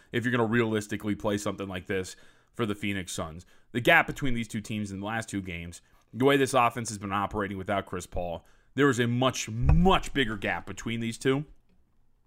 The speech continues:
at this point right now. I'm not saying full strength. I'm saying at this point right now,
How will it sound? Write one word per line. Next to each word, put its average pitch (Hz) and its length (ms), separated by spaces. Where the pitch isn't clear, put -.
at - 140
this 151 140
point 143 180
right 131 160
now. 110 140
I'm 80 40
not 127 140
saying 208 160
full 226 160
strength. 101 360
I'm 110 120
saying 120 180
at 104 60
this 135 120
point 143 220
right 131 160
now, 117 300